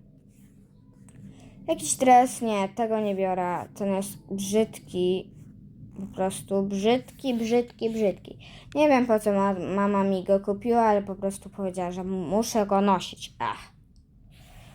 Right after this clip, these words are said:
Kostium kąpielowy, jeśli będziemy gdzieś d-, jechać dalej. To, to też. Opaski nie będę. To i to.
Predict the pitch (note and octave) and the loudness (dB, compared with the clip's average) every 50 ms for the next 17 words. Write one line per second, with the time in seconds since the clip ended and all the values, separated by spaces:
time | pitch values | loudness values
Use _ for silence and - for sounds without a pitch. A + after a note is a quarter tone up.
0 | - - - - B3+ B3+ - C#4 C4 C4 C4+ B3 B3+ B3+ A#3+ A#3+ A#3 A3+ A3+ A3 | -20 -8 0 0 0 2 4 2 2 4 4 4 4 4 4 6 6 6 6 4
1 | A3 A3 - - G#3+ G#3+ A3 G#3+ G#3+ G3+ G3+ G3+ G3+ G3 G3+ G3+ G3+ - G3 E3 | 2 2 0 -2 -2 0 0 0 0 0 0 0 0 0 -2 -4 -2 -2 -2 0
2 | D#3+ F#3+ G3 G3 G#3 G#3 G#3+ F#3+ G3 G3 F#3+ F#3+ F#3+ G3 F#3+ F#3+ F#3 F#3+ F#3 F#3+ | 2 4 4 2 2 2 0 -2 -2 -2 -2 0 0 2 2 2 2 0 0 -2
3 | F#3+ - - _ - - - - _ - _ _ _ _ _ - - - - - | -4 -6 -12 _ -20 -20 -20 -20 _ -20 _ _ _ _ _ -20 -20 -20 -20 -20
4 | - - - - - - - - - - - - - - - - - - - - | -20 -20 -20 -20 -20 -20 -20 -20 -20 -20 -20 -20 -20 -20 -20 -20 -20 -20 -20 -20
5 | - - - - - - - _ - - - - - - - _ _ _ _ - | -20 -20 -20 -20 -20 -20 -20 _ -20 -20 -20 -20 -20 -20 -20 _ _ _ _ -2
6 | A#3 B3+ B3+ - A#3 A3+ A3+ A3 G#3+ G#3 G3+ F#3+ - - - - _ _ _ _ | -2 0 4 6 6 8 8 8 8 6 6 4 2 -2 -10 -20 _ _ _ _
7 | _ _ _ _ _ _ _ _ _ _ - - - A3 G3 F#3+ G3+ G#3 G#3 - | _ _ _ _ _ _ _ _ _ _ -20 -12 -6 -2 0 2 2 0 -2 -4
8 | - - - - - - _ _ - - _ _ - - G3 - A3 B3 B3+ - | -10 -10 -10 -12 -12 -16 _ _ -20 -20 _ _ -12 -8 0 2 2 2 2 0
9 | - B3+ A3+ G#3+ G3 F#3+ F#3 G3 G3 F#3+ F#3+ G3 - - _ _ _ - _ _ | -2 0 0 0 2 2 2 2 2 0 -2 -4 -10 -18 _ _ _ -20 _ _
10 | _ _ - - G3 G3 G3 G3 G3 F#3+ F#3 F3+ - - F#3 F3+ F3+ F3+ - | _ _ -2 0 2 4 4 4 4 2 0 -4 -6 -6 -4 -2 -4 -4 -6